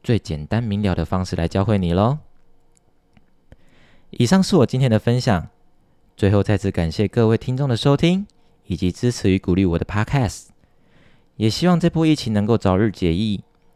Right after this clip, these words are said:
让全世界的人都能够早日回到正常的生活，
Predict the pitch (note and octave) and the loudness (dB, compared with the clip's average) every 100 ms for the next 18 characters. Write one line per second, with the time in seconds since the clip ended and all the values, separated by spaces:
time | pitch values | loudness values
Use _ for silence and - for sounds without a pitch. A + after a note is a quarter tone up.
0 | _ F2+ F2+ - F2 E2+ A2 A2+ G2 F2 | _ -4 -4 -2 -6 -4 0 2 2 2
1 | E2+ F#2+ G#2 G2+ F2 F2 F2+ D#2+ E2 F#2+ | 2 0 0 0 0 0 0 0 0 0
2 | F2+ F2+ G#2 D#3+ C3+ G#2 G2+ C#3 C#3+ G#2 | 2 2 2 0 -2 -2 0 -2 0 2
3 | G2+ | 2